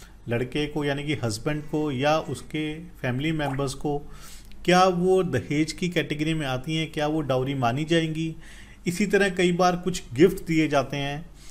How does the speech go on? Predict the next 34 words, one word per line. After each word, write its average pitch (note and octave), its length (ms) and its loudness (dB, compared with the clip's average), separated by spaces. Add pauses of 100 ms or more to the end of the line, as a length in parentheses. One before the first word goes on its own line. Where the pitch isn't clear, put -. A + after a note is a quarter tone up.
(340)
तो G3 500 6 (500)
कोई F#3+ 160 6
ओकेजन F3+ 460 6
पे A3 120 2
दिए D#3+ 260 6
जाते C#3 260 2
हैं C3 60 2
और A2+ 240 -2 (320)
ज़रूरी C3 360 2
नहीं F#3+ 180 2
है G3 100 0
कि G3 140 -6
वो G3+ 120 0
मैरिज D#3 320 2
से F#3+ 160 0
रिलेटेड D3 440 0
हों, F3 220 4 (440)
लेकिन F#3 560 -2 (100)
वो E3+ 240 6
कोई G3+ 260 0
ओकेजन E3 500 0
आता D3+ 260 -4
है, F3 200 4
मान D3+ 220 2
लीजिए D#3+ 340 0
कि E3+ 160 -8
किसी E3+ 320 -4
कोई E3+ 140 -2
फंक्शन D#3+ 460 -4
है, D3 300 -2 (400)
कोई E3 120 0
सेरेमनी F3 540 4
है, D3+ 300 0 (440)
तो F#3+ 100 4